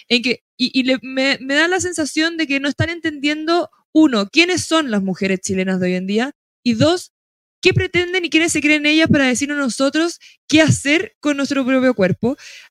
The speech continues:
Además, me gustaría preguntarle qué nos aporta esa guía, en qué nos libera y qué recursos nos entrega, eh, porque...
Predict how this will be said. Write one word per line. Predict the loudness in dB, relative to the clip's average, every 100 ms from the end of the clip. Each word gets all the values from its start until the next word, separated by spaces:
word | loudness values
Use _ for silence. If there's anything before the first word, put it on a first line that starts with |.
| 0
Además, | 2 2
me | 0
gustaría | 0 2 2
preguntarle | 2 0 2 2 2 -2 0
qué | 0
nos | 2
aporta | 0 2 0 0
esa | -2 -2
guía, | -2 -2 -4 _ _ _ _
en | -4 0
qué | 0
nos | 2
libera | 2 4 4 4 2 -2 -10 _ _
y | -2 0
qué | 2
recursos | 2 2 -2 -2
nos | -2 -2
entrega, | -2 -2 0 2 0 -4 _ _ _ 0
eh, | 2 4 4 2 0 -2 -6 _ _ _ _ _ -4
porque... | -2 -2 -6